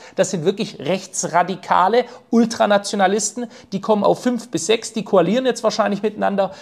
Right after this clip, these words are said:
die haben einen hohen Machtgewinn. Dann, wenn wir uns, äh,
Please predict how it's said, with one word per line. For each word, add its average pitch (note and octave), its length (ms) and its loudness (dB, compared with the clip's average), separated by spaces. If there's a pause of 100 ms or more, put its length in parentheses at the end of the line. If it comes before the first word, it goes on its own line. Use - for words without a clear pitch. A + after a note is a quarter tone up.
(160)
die A3+ 160 4
haben A3 220 2
einen G3+ 100 0
hohen G#3+ 240 4
Machtgewinn. G3+ 640 0 (280)
Dann, F#3 260 2 (240)
wenn F#3+ 260 4
wir - 160 4
uns, G3 400 2
äh, E3+ 520 6